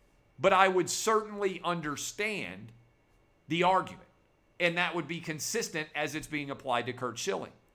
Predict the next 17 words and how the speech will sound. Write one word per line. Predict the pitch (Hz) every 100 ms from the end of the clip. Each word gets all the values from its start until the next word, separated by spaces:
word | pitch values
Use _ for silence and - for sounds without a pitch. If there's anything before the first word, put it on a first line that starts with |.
| _ _ _ _ _
But | 160 214
what | 220 208
you | 214
can't | - - 247 202 147
do | 147 170 156 156
is | 151 151 143 - - _
reward | 131 175 165 165 233 254
athletes | 202 147 156 151 147 143 - -
who | 156
share | 156 - 170 160
left-wing | 143 156 190 180 135 120 98
opinions | - 87 76 78 - _ _ _ _ _ -
and | 156 151
condemn | - 156 147 175 202 208
athletes | 170 123 117 117 120 117 117 - _
who | 147
share | 147 160 143 143